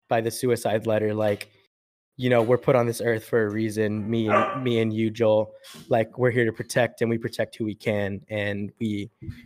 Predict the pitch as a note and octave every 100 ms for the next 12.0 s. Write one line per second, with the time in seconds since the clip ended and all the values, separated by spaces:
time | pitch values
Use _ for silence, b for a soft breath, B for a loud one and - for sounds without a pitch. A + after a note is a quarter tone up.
0 | - C#3+ - C3 C3 B2 B2 B2 B2+ B2
1 | A2 B2+ A#2 A2+ - A#2 A2+ A2 G2+ -
2 | G#2 G#2 - G#2 G#2 A2+ F#2+ G#2+ G#2 G#2
3 | G2+ G#2 - G2 G2 - _ _ _ _
4 | _ _ - A#2 A#2 A2 A2+ G2+ - -
5 | A#2+ A#2 G#2+ G#2 A2 G#2 G2 F#2+ G2 C3
6 | A#2 A2+ G#2+ B2 A2+ - A2+ - - A2
7 | - A2 - G#2 G#2+ G#2+ A2 A2+ G#2+ -
8 | G#2+ G2+ b b _ - - G#2+ - G#2+
9 | F#2+ - B B D#3 F#3 G#3+ G#3+ G3+ F3+
10 | D#3+ D#3+ C#3 - A2 G#2+ A#2 A2 F#2 F2+
11 | - G#2+ G#2 - C3+ C3 A#2+ G#2+ A#2 G#2+